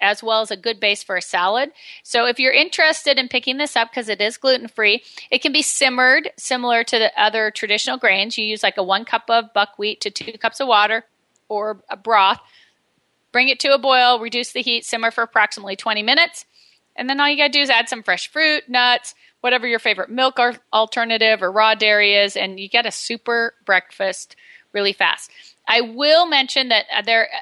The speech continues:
uh, one of my favorite ways to eat buckwheat is a granola called Higher Power Granola.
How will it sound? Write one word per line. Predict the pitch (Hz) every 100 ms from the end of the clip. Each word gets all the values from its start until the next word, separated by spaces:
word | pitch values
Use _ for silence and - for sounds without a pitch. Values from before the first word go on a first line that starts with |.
| -
uh, |
one | 226 254
of | 302
my | 269 247
favorite | - 247 277 302 311
ways | 247 240 233 233
to | -
eat | 202 240 247
buckwheat | 208 208 - 220 220
is | 208 208
a | 202
granola | 208 208 202 208 247 294
called | - 214 202
Higher | - 208 214 240 269
Power | - 214 208 208 202
Granola. | - 190 185 196 220 196 185 185 214